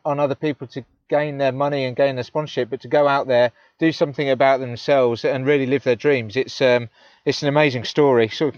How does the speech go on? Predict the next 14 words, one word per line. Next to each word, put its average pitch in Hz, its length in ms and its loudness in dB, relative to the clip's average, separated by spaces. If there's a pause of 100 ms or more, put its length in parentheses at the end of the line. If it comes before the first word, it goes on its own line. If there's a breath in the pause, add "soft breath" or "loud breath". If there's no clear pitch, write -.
some, 139 300 -4
some 147 220 -4
sort 151 160 0
of 131 60 -4
script - 400 0
for 143 140 2
a 127 40 2
film, 170 280 2
I 127 60 2
would 120 180 -4
think, 131 200 -8
in 127 60 -10
the 120 60 -10
future. 123 380 -6